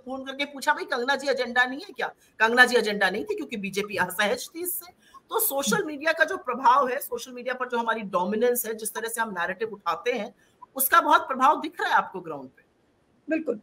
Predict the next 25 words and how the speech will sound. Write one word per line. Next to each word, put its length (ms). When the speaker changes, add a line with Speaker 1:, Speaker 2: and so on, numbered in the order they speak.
Speaker 2:
नहीं 120
सुप्रिया, 340
लेकिन 380
क्या 120
अब 140
समय 340
नहीं 160
आ 140
गया 220
कि 120
जो 120
बीजेपी 440
के 100
allies 540
हैं, 140
चाहे 160
वो 80
चंद्रबाबू 500
नायडू 380
हो, 180
चाहे 200
नीतीश 320
कुमार 320
हो, 160
चाहे, 260